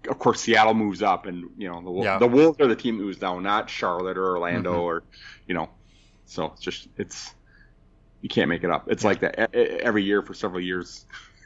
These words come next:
Speaker 2: But you know the, what they say: the, the only thing worse, worse than anger is apathy. So Stern, Stern doesn't even care about us enough to rig the odds against us. It's, he doesn't even care. <laughs> He can't even remember our name. But, uh,
Speaker 1: No, I, I, and I don't think he rigs it, but I think he,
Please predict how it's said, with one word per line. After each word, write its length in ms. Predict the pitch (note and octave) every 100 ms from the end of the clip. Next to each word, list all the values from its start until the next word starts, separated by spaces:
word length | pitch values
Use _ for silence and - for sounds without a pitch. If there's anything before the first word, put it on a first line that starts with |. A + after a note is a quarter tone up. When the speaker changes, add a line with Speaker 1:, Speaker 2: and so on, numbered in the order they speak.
| - -
Speaker 2:
But 100 | C3
you 120 | B2+
know 260 | C#3+ C#3 - D3+ C#3
the, 100 | B2+
what 200 | B2 B2
they 80 | A2
say: 200 | A#2+ G#2+
the, 340 | A2 A#2+ B2+ -
the 140 | A#2+ A#2
only 160 | B2
thing 180 | A2+ A2
worse, 320 | A2 A2 -
worse 320 | B2+ A#2+ A2+
than 100 | A2
anger 300 | G#2+ G#2+ G#2
is 140 | F#2+ A2
apathy. 540 | G2+ G2+ - F#2 F2+ _ _ _ _ _
So 180 | - A2+
Stern, 400 | - B2+ C3+ B2+
Stern 240 | - D3
doesn't 260 | B2+ A2+ A2+
even 160 | A2
care 200 | G#2+ A2+
about 200 | A2 G#2+
us 140 | G2+ -
enough 240 | G#2 G2+
to 100 | -
rig 200 | G2+ G2
the 80 | G2+
odds 260 | G#2 G2 G2
against 380 | G2+ G2 - G2
us. 200 | F#2 G2+
It's, 140 | -
he 120 | A2+
doesn't 240 | G#2+ A2 G2+
even 120 | F#2+
care. 360 | - G2+ G2 - _ _ _ -
<laughs> 360 | _ _ -
He 160 | B2 -
can't 200 | C#3 C3
even 100 | A#2
remember 240 | A2 A2
our 80 | G#2
name. 240 | G#2 G#2 - _ _ _ _ _ _ _ - -
But, 240 | A#2 A2+ G#2+
uh, 60 |
Speaker 1:
No, 80 | A2
I, 240 | G#2 F#2 - - D3+
I, 160 | D#3
and 140 | D3 D3+
I 80 | D#3
don't 160 | C#3
think 100 | C#3
he 140 | - F#2
rigs 300 | A2 G#2+ G2
it, 180 | -
but 80 | F#2+
I 80 | G2+
think 180 | A#2+ A2+
he, 280 | G#2+ F2+